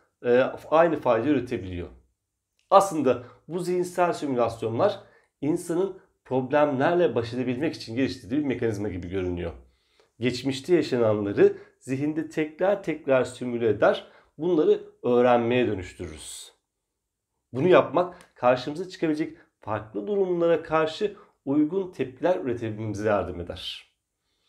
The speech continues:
Şimdi size iki tane cümle söyleyeceğim. Lütfen bu cümleleri dikkatli dinleyin. Birinci cümle, Ahmet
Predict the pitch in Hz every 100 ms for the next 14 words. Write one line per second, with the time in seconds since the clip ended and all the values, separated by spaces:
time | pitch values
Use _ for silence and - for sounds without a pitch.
0 | _ _ _ - 247 185 117 117 110 110
1 | - - _ - 202 147 139 - _ _
2 | _ - 262 165 156 165 131 127 120 107
3 | 107 92 90 87 80 - - _ _ _
4 | _ _ _ _ _ _ - 220 - 151
5 | 156 175 139 120 151 131 131 110 110 -
6 | 98 90 87 - _ _ _ _ _ _
7 | _ _ _ 226 247 226 117 113 92 87
8 | - _ _ _ _ _ _ - 170 175
9 | 180 214